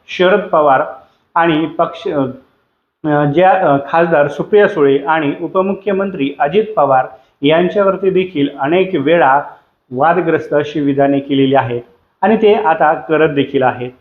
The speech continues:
यामागे पडळकर आणि भाजप पवार-, पवारांवरती वार करून त्यांना डॅमेज करण्याचा सातत्यानं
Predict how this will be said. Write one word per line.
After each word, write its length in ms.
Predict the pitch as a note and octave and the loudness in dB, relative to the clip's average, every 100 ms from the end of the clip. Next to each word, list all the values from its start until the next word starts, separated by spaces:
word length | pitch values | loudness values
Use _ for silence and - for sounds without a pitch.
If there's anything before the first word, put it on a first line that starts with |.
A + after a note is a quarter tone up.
| - - | -18 -6
यामागे 560 | C3+ F3 G3 D#3+ C#3 D3+ | 0 2 4 2 2 -2
पडळकर 640 | - D#3 F#3 F#3+ E3+ C3+ - | 0 0 2 0 0 -4 -4
आणि 200 | C3 C3+ | -8 -8
भाजप 420 | C3 C#3+ C#3+ E3+ | -4 -4 0 -2
पवार-, 600 | E3+ C#3 C3+ C#3 C#3+ D#3+ | 0 -2 2 2 0 -2
पवारांवरती 1120 | - - C#3 D3 E3 F#3 F#3 F3+ - C#3+ C#3 _ _ | -6 -4 0 2 4 2 2 0 -4 -8 -10 _ _
वार 280 | B2+ D3 F3+ | -2 2 2
करून 380 | F3 D3+ C#3+ C#3+ | 0 -2 -2 -2
त्यांना 340 | E3 E3+ C#3 | -2 -2 -2
डॅमेज 480 | C#3 C3 D3 D#3 F3+ | -4 0 0 0 -4
करण्याचा 540 | F#3 C3+ C#3+ D#3+ C#3 C3 | -4 -2 -2 -2 -4 -6
सातत्यानं 760 | - C#3 D#3+ C#3+ E3+ D3+ C#3+ | -4 -4 -4 -4 -2 -2 -4